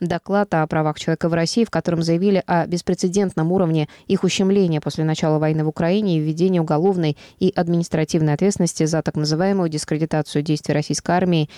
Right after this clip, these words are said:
и военные фейки. По подсчётам Н К О, с двадцать четвёртого февраля органы власти России заблокировали более ста тридцати восьми тысяч интернет-ресурсов с неугодной для них информацией, а также возбудили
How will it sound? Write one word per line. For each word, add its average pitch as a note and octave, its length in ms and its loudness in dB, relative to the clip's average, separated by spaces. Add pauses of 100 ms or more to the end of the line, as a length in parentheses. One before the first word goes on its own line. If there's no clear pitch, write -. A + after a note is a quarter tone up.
(180)
и F#3+ 180 2
военные D#3 420 0
фейки. D3 460 0 (260)
По - 80 -6
подсчётам D#3+ 520 -4
Н D3+ 40 -2
К E3+ 160 0
О, G#3 100 2
с F3+ 60 -2
двадцать D#3+ 280 -4
четвёртого D3+ 440 -4
февраля F3+ 520 0
органы D3 420 -2
власти D3 260 -4
России E3 320 0
заблокировали E3 720 2
более F3 540 2 (220)
ста - 280 -4
тридцати E3+ 420 -4
восьми E3+ 300 0
тысяч G3 420 0
интернет-ресурсов D#3+ 960 0 (220)
с - 120 -12
неугодной G3 480 2
для D#3+ 180 0
них D#3+ 200 -4
информацией, E3+ 560 -2
а - 20 -2
также F3+ 260 0
возбудили D#3+ 560 0